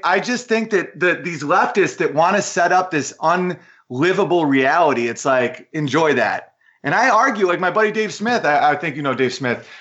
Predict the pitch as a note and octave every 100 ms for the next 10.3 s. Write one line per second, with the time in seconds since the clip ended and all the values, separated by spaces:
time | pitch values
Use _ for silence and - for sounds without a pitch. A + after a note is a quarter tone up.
0 | - - D#3+ G3 A3+ G3 B3 G3+ G#3+ C4+
1 | C4 A#3+ G#3 G3 C4 G3 D3 C#3 B2+ A#2
2 | C#3 C#3+ C3+ F#3+ C#3+ - F3+ F#3 C#3 B2+
3 | B2 B2 B2 B2+ A#2 A2 - _ _ _
4 | _ - D#3+ F3+ D#3+ D#3+ D3+ - D#3+ E3
5 | D3+ D3+ G3 G3 D3 C3+ F3 D#3+ D#3+ D3
6 | D3+ D#3 E3+ - E3+ - D3+ D3+ D3 D3+
7 | D3 D#3+ D#3+ D3 C3+ A#2+ - _ _ _
8 | D3 C#3+ D3+ D3+ D#3 C3 - C3 - D3+
9 | F3 G3 G3 _ _ _ - F#3 A3+ G#3+
10 | D3 F#2+